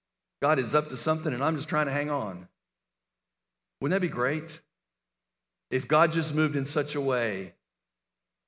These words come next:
we need to expect that. I'm gonna move on.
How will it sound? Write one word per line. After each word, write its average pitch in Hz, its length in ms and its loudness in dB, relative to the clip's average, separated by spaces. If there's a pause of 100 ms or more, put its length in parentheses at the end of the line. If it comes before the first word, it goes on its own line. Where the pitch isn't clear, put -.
(840)
we 117 80 -4
need 127 140 -2
to 107 60 0
expect - 440 -6
that. 92 420 -6 (2750)
I'm 131 60 -4
gonna 120 120 -2
move 110 200 0
on. 92 320 -4